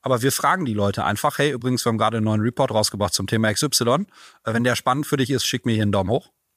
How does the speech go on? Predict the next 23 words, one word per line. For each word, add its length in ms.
Das 200
ist 200
einer 240
der, 300
eine 120
der 160
stärksten 500
Conversion-Stufen, 840
weil 220
es 280
auf 140
jeden 180
Fall 140
eine 140
Bedarfsermittlung 680
ist. 220
Der, 180
die 200
Person 320
schreibt 300
dir 100
nur 300
Ja 380